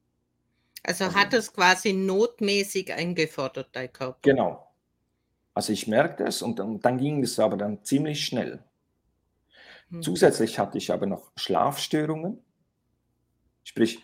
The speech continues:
Speaker 2: ich, ich war zwar müde und ausgelaugt, musste schlafen, ähm, wachte aber nach einer halben Stunde wieder auf. Und ich bekam bei nichts mehr einen Rhythmus.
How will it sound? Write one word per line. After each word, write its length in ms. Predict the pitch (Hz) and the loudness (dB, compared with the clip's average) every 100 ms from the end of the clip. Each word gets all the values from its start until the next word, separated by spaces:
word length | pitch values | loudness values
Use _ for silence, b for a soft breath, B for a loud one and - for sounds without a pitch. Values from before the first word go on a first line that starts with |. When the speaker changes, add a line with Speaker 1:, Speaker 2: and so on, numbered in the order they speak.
| _ _ _ _ _ | _ _ _ _ _
Speaker 2:
ich, 240 | - - - - - | -10 -10 -12 -16 -12
ich 440 | 98 - 113 - | -12 -6 -6 6
war 220 | 107 98 | 6 6
zwar 220 | - 95 | 2 0
müde 480 | 98 107 123 151 139 | 2 2 2 4 2
und 120 | 101 | 4
ausgelaugt, 840 | 73 107 139 - 123 131 147 143 - | 4 4 2 2 4 4 4 0 -6
musste 360 | 110 113 - 104 | -2 -2 -2 -4
schlafen, 760 | 101 95 139 143 139 143 139 B B B - | 0 2 2 0 -4 -6 -8 B B B 6
ähm, 380 | 104 104 101 - _ - | 8 6 2 -10 _ -2
wachte 420 | 98 110 - 90 | 4 4 4 2
aber 160 | 101 | 2
nach 220 | 101 98 107 | 0 -4 -4
einer 260 | 101 101 | -6 -2
halben 260 | 107 107 101 | 0 0 -2
Stunde 380 | - 117 117 101 | 0 2 2 2
wieder 240 | 92 117 | 2 2
auf. 260 | 98 - - _ _ _ _ _ _ _ _ _ _ _ _ _ _ _ | 0 -4 -18 _ _ _ _ _ _ _ _ _ _ _ _ _ _ _
Und 140 | - 107 | -8 -6
ich 140 | 98 | -4
bekam 580 | - - - 104 107 - _ _ _ _ _ - | -4 -2 0 0 0 -8 _ _ _ _ _ -6
bei 180 | 98 101 | 0 2
nichts 540 | 110 117 139 143 - | 2 2 2 -2 -6
mehr 260 | 123 120 - | 0 2 4
einen 540 | 110 107 101 101 92 - | 2 2 -2 -4 -8 -6
Rhythmus. 840 | 98 117 117 - 78 - - - | 0 0 0 -6 -8 -8 -10 -14